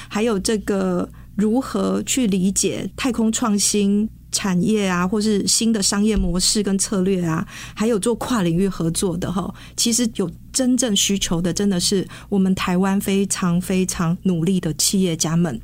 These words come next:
那由于 James 你累积了这么多的这些太空产业的，不管是人脉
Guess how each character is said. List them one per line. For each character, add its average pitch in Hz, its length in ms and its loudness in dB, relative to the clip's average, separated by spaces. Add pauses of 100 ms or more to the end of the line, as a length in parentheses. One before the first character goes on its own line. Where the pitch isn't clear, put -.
(200)
那 294 120 2
由 220 200 4
于 214 280 4
James 220 360 0
你 175 200 2
累 156 220 0
积 196 300 0
了 185 320 0 (200)
这 254 120 0
么 190 160 2 (140)
多 185 240 0
的 180 320 -6 (220)
这 - 100 -2
些 214 180 0
太 208 200 -4
空 190 280 0
产 180 260 -2
业 190 200 2
的， 180 180 -4
不 190 140 -4
管 - 220 -4
是 208 180 2
人 175 220 0
脉 190 320 0